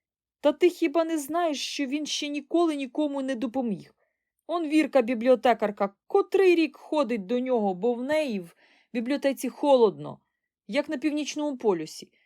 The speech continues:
Скоро вже й моржі заведуться, бо ще й з батарей тече. І що з того?» «А що? А нічого, бо Дирпир щоразу обіцяє їй і обіцяє.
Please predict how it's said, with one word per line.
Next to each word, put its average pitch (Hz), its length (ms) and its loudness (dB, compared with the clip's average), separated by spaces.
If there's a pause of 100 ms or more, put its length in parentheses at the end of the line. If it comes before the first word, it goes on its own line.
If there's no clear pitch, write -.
(280)
Скоро 240 320 2
вже 240 180 0
й 247 40 0
моржі 240 400 -2
заведуться, 165 640 -4 (280)
бо 208 80 -2
ще 247 220 -4
й 220 60 0
з 196 60 -4
батарей 208 520 2
тече. 147 420 -12 (340)
І 320 120 2
що 294 280 0
з - 100 -6
того?» 196 360 -2 (540)
«А 269 140 2
що? 202 480 -2 (380)
А 262 120 0
нічого, 294 720 0 (140)
бо 220 140 2
Дирпир 294 640 0 (140)
щоразу 302 480 0
обіцяє 320 640 2
їй 175 400 -6
і 320 100 -2
обіцяє. 208 840 2